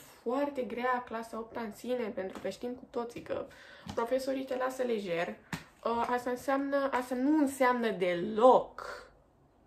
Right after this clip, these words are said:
copile, că nu mai înveți la celelalte materii. Mm, mm, mm, mm, mm. Toate materiile sunt importante.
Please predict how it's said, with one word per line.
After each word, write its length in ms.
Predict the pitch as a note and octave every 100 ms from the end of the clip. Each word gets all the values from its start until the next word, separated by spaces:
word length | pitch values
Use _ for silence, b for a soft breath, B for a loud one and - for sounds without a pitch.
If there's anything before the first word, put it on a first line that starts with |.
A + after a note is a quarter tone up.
| _
copile, 680 | - F3+ - F#3+ F3 - G3+ -
că 120 | - F#3
nu 140 | G3
mai 180 | G3+ F#3
înveți 320 | E3+ E3 -
la 60 | D#3
celelalte 340 | D#3 D#3 -
materii. 340 | F3 - E3 -
Mm, 120 | B3 -
mm, 120 | G#4 -
mm, 120 | B4
mm, 300 | A4+ A4+ -
mm. 80 | F#4 -
Toate 200 | A#3 A#3
materiile 360 | A#3 A#3+ A#3 G#3+
sunt 180 | - -
importante. 460 | G#3+ G3+ - G#3